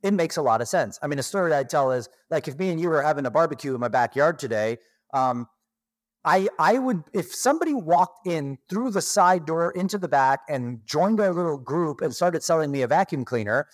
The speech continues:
I'd be pretty damn pissed off. Not because they're trying to send me a vacuum cleaner, although maybe I don't need one and that would be annoying,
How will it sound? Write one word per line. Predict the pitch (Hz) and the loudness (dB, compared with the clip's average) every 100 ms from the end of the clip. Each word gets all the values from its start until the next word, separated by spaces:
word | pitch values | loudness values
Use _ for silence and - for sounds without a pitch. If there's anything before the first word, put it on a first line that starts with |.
| _ _ | _ _
I'd | 254 | 0
be | 269 | 0
pretty | 226 220 160 | 0 -2 0
damn | 160 139 | 0 0
pissed | 139 117 240 | -4 -4 0
off. | 277 - - - _ _ _ _ _ _ 165 | 0 0 -4 -20 _ _ _ _ _ _ 0
Not | 202 277 | 2 2
because | 269 233 | 0 -2
they're | 170 | -2
trying | - 160 | 0 0
to | 131 | 0
send | 160 135 | -4 -2
me | 120 | 0
a | |
vacuum | 143 233 - 139 | 2 2 0 -6
cleaner, | 135 113 127 | -4 -2 -2
although | 175 165 165 | 0 0 0
maybe | 139 147 156 | -2 -2 0
I | 139 | 0
don't | 127 127 117 | 0 -4 -2
need | 156 160 | -2 -2
one | 110 123 | 0 0
and | 117 | 0
that | 113 | 0
would | 123 110 | -2 -2
be | 110 | -6
annoying, | 107 208 143 123 | -2 0 0 -2